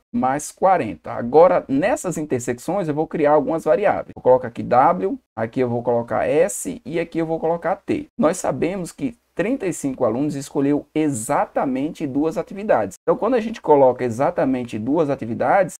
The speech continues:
nós vamos ter que escolher, é, excluir o X. Só que o X a gente vai excluir ele três vezes po-, desses trinta e cinco. Por quê?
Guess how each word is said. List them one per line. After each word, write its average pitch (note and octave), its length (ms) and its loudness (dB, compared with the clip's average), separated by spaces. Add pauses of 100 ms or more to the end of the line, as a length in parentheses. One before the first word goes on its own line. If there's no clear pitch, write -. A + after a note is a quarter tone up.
nós C#3 200 4
vamos D#3+ 220 -4
ter D#3+ 140 -4
que D#3+ 100 -10
escolher, D#3+ 540 -2
é, B2+ 320 2
excluir E3 640 -2
o B3 60 -2
X. D#3+ 440 -6 (120)
Só D#3+ 120 4
que F3+ 100 -8
o D3 140 0
X F3+ 320 -6
a D#3+ 40 0
gente D3+ 200 -4
vai D3+ 100 2
excluir D3+ 320 0
ele D3 160 2
três G#3 480 -2
vezes G#2+ 320 -4
po-, - 220 -16
desses C#3 320 -2
trinta - 260 -4
e D#3 60 -2
cinco. - 420 -10
Por - 220 0
quê? C3 240 -2